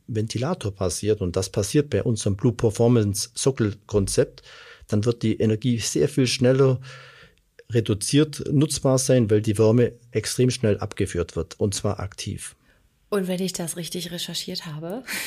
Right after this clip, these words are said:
Speaker 2: <laughs> dann gibt es ja durch den,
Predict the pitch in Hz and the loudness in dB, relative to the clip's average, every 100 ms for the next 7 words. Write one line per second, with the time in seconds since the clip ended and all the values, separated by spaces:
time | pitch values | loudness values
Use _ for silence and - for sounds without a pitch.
0 | 190 156 175 - - - - - 170 175 | -4 -4 -8 -10 -12 -12 -10 -8 -4 -4
1 | 175 - - - 180 202 196 - 170 175 | -4 -10 -18 -10 -6 -4 -4 -4 -4 -4
2 | 175 175 165 170 165 165 - 156 151 147 | -6 -10 -12 -8 -8 -10 -10 -8 -8 -10
3 | - | -12